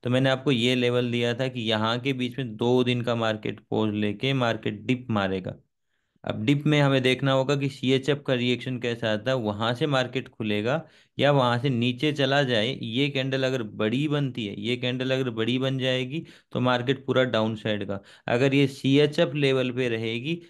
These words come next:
तो मार्केट अपर साइड का। ये आपको पिछली, अ, बार के वीडियो में प्रेडिक्शन दिया था।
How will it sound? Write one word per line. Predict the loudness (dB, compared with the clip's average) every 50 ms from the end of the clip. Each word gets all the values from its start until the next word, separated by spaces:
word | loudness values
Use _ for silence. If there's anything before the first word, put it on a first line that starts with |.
| _ _ -6
तो | -2
मार्केट | 0 2 2 2 2 0 0 0 0
अपर | 0 -2 0 0 0 -2
साइड | 0 -4 -4 -4 -4
का। | -4
ये | -4 0 0 0 0 2
आपको | 0 0 -2 0 -4 -6
पिछली, | -6 -6 -8 -6 -4 -4 -4
अ, | -6 -6 -6 -4 -2 -2 0 0 -2 -2 -2 -4
बार | -2 0 0 0 0
के | 0 -2 -2
वीडियो | -2 -2 -2 -2 -2 -2
में | -2 -2
प्रेडिक्शन | -2 -2 -2 -2 -4 -4 -4 -2
दिया | 0 0 0 0 0
था। | -2 -6 -10